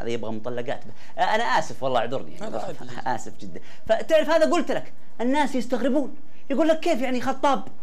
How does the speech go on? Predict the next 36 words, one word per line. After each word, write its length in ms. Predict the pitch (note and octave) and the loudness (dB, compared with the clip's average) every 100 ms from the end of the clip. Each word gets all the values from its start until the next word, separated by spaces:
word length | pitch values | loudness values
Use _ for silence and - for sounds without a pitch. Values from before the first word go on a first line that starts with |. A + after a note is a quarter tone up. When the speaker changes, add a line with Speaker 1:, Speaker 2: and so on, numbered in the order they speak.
| - B3+ | 0 2
Speaker 1:
ما 80 | |
هو 120 | C#4 F3+ | 4 4
خطابة؟" 480 | E3+ - A3+ F3 - - - - - | 2 2 2 2 0 -2 -2 -2 0
يا 80 | C#4 | 2
أخي 140 | D4+ | 4
أنا 280 | D#4+ E4+ E4+ | 4 4 4
رجل 220 | D4 A3 - - - - | 4 2 0 -2 -2 0
وأعرف 400 | A3+ C#4 D#4 C#4+ | 2 4 4 4
إيش 280 | C#4 D4 C#4 | 4 4 4
يبغى 220 | D4 C#4+ | 4 4
الرجل. 360 | C4+ D4 G#3+ - - - - - - | 4 4 4 2 -2 -2 -2 -2 0
هذا 180 | F#3 F#3+ | 2 4
وأنا 260 | F#3+ F#3 - - | 4 2 0 -2
كمان 240 | B2 D3 | 0 0
أنا 100 | C#3 | 0
ماخذها 300 | C3 C3 E3 | 0 0 0
ترى 220 | A#2 D#3+ C3 | 2 2 2
دراسة 420 | D3+ D4 B3+ D#3 | 4 4 4 2
وأكاديمية، 520 | A#2+ D3+ C3 G3+ D4+ | 0 0 0 0 0
ماني 160 | E3+ C#4 | 0 0
قاعد 260 | E4 D#4+ | 2 2
ألعب 240 | D4+ E3+ G#3+ | 2 2 2
أنا 120 | E3+ | 0
هنا. 180 | D#3+ - - - | 0 -2 0 2
إيش 160 | D#4+ | 2
طلبك؟ 440 | B3+ G3 C#3 - - - - - - - - | 4 2 2 -2 -2 -2 -2 -2 -2 -2 -2
Speaker 2:
والله 320 | D4 D#4+ D4+ B3+ | 0 2 4 4
أبد، 220 | F#3 F#3 - - | 2 0 -2 -2
آه، 340 | D#3 D3 C#3+ C#3 | -2 0 0 0
جاي 220 | C#3+ D3 | 2 0
هنا 200 | C#3+ C3 | 2 0
أبغى 180 | A#2+ B2 | 0 0
أزوج، 440 | B2 B2 A#2+ A2 | 0 0 0 -2
آه، 180 | A2 A2 | -2 -2
ولدي 300 | B2 A#2+ A#2 | 0 -2 -2
هاشم. 380 | A#2+ A2+ A#2+ | 0 0 -2